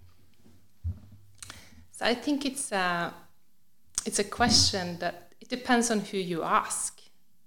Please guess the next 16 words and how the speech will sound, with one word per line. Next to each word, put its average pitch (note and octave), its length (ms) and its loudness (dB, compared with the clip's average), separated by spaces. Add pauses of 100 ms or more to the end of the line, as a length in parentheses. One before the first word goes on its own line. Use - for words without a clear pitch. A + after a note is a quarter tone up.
(640)
'Cause - 120 -6
if B3+ 180 -2
you D#4 160 2
ask, - 720 2 (560)
uh, F3 560 -2 (760)
a F#3+ 80 4
young G3 300 4
person - 680 -4 (1080)
who's F#3+ 300 2
spending F3 960 2
several A#3 500 6
hours F3 760 4 (140)
a F#3 120 -2
week, G#3 680 -4 (480)
at A#3+ 160 2
least, - 440 2